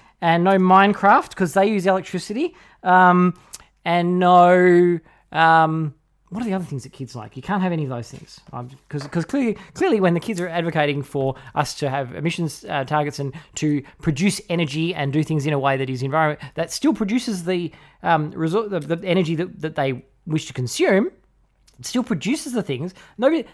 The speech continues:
they're not advocating for us to, like, smash all the power plants and live in the dark ages. They're advocating for us to do it more efficiently. Yes, but no, obviously I need to take their argument to the, a-, an absurd extreme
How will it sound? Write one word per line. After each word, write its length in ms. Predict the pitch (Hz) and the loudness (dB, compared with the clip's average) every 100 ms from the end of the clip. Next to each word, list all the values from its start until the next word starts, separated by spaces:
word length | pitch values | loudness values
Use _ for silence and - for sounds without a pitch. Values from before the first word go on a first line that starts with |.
| - | -4
they're 100 | 277 | 2
not 120 | 370 | 4
advocating 420 | 277 311 202 190 | 2 2 2 2
for 120 | 170 | -2
us 100 | 180 | -4
to, 80 | 190 | 0
like, 200 | 170 160 | 0 -2
smash 440 | - 147 160 160 | -10 -6 -6 -6
all 80 | 165 | -6
the 80 | 147 | -6
power 240 | 135 160 | -2 -2
plants 340 | 151 139 139 - - - | -2 -4 -6 -8 -20 -14
and 80 | 160 | -6
live 140 | 165 | -4
in 80 | 160 | -4
the 60 | 147 | -2
dark 280 | 160 175 - | 2 2 2
ages. 300 | 123 123 123 | -4 -6 -6
They're 100 | 165 | -4
advocating 420 | 170 196 175 160 | -2 0 -2 -2
for 100 | 160 | -8
us 100 | - | -10
to 80 | 151 | -10
do 160 | 151 | -8
it 100 | 151 | -8
more 160 | 135 135 | -8 -10
efficiently. 680 | 170 208 202 - - 185 - - - - - - | -10 -10 -10 -10 -12 -14 -18 -20 -20 -20 -14 -4
Yes, 360 | 214 131 - - | 0 0 -2 -4
but 120 | 160 | 0
no, 280 | 180 147 143 - 214 | 2 2 0 -6 -2
obviously 500 | 233 220 208 196 185 - - | 0 0 0 0 -2 -8 -4
I 80 | 165 | 0
need 140 | 185 | 0
to 60 | 165 | -2
take 220 | - 160 | -4 -4
their 160 | 160 151 | -2 0
argument 380 | 147 143 143 147 | 0 -2 -6 -8
to 120 | 143 | -6
the, 280 | 135 127 - | -6 -8 -10
a-, 220 | 165 - | -10 -6
an 100 | 147 | -6
absurd 400 | 143 127 170 214 | -6 -6 -4 -4
extreme 600 | 139 - - 143 135 131 | -4 -6 -6 -6 -6 -8